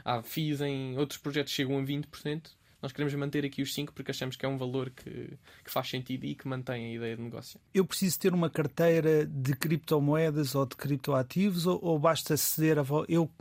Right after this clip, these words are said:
Speaker 2: eu como músico ou eu como
Speaker 1: Uhum.
Speaker 2: cliente, como fã de, do, do, dos músicos ou dos artistas, digamos, preciso ter uma carteira de criptomoedas ou basta aceder à vossa plataforma? Como é que isto funciona?
Speaker 1: Isso,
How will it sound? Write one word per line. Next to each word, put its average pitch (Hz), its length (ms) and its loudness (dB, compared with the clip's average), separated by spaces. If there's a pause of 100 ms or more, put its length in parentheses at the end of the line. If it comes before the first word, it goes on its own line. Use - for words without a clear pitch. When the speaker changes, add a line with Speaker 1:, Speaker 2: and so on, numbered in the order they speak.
(120)
Speaker 2:
eu 151 120 2
como 139 220 2
músico 175 420 4
ou 151 100 6
eu 156 140 6
como 131 200 2
Speaker 1:
Uhum. 139 60 0
Speaker 2:
cliente, 143 360 2
como 143 160 0
fã 143 280 2
de, 117 160 0
do, 120 360 -2
do, 117 180 -4
dos 120 300 -2
músicos 147 420 4
ou 117 80 -2
dos 117 120 -2
artistas, 131 520 0
digamos, 135 420 0 (460)
preciso - 280 0
ter 180 80 2
uma 160 180 4
carteira 156 500 4
de 131 400 2
criptomoedas 175 840 2 (100)
ou 185 480 4
basta 160 540 2
aceder 156 320 2
à 151 40 6
vossa 147 240 0
plataforma? 170 560 0
Como 156 200 0
é - 40 0
que 147 120 -6
isto - 160 -6
funciona? 117 500 -2
Speaker 1:
Isso, - 260 -4